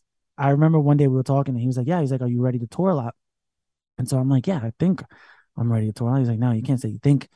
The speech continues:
It's like, "If you love it, you just gotta do it." I was like, "Oh, but what if?" And he's like, "No, there's no buts. Once you get the ball rolling in this industry, you have to do these things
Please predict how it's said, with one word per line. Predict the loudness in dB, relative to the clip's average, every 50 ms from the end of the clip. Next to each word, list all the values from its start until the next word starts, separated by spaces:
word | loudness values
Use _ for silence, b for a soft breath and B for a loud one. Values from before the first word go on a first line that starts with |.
| _ _ _
It's | -4
like, | -4 -4 -2
"If | -2 0
you | 4 6
love | 6 6 6 6
it, | 4 2
you | _ _ _ _ _ _ _ _ _
just | -2
gotta | 2 2 4
do | 6 6 6
it." | 6 _ _ _ _ _ _ _ _ _ _ _ _ -2
I |
was | 0 0
like, | 0 2
"Oh, | 4 4 4
but | 4 4 4
what | 4 4 4
if?" | 4 2 2
And | 0
he's | 0 0 0
like, | 0 0
"No, | 0 0
there's | 0 0 2
no | 0 0
buts. | 0 -2 -4 -4 -4 -6 _ -20 -20 _ _ _ _ _ _ _ _ _ _ _
Once | -8 0 4 6 8 8 6 4 0 _
you | -8 -2 4 6 8 8 6
get | 6 4 2 2 _
the | 0
ball | 2 2 2 2 2 2 0
rolling | 2 2 2 2 2 2 0 0 -4 -6 _
in | -4 -2 0
this | 0 -2 -2
industry, | -2 0 0 0 -2 -4 -4 -2 -2 -2 -2 -4 -6
you | -4 0 0 2 0
have | 0 -2 -6 -6 -4 _
to | -6 -6
do | 0 2 4 4 4
these | 4 2 0 0 -4 -6
things | -2 -2 0 0 -2 -4 -6 -8 -14